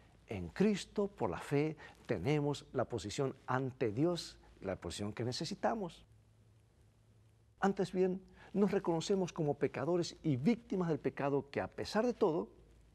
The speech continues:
somos amados y redimidos por Dios. Si bien aún luchamos contra las tentaciones y el egocentrismo,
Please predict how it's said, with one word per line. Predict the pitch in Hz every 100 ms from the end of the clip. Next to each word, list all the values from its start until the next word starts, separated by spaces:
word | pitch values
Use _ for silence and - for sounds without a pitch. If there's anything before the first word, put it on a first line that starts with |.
| - - - -
somos | - 156 139 139
amados | 120 120 123 113 - -
y | 139
redimidos | 113 101 107 120 117
por | - 147
Dios. | 208 208 - - - - - - - - - - - - -
Si | - 147
bien | 135 160
aún | 151 151
luchamos | 123 143 143 -
contra | 117 120
las | 117
tentaciones | 127 110 - 139 123
y | 113
el |
egocentrismo, | 113 110 120 107 160 139 -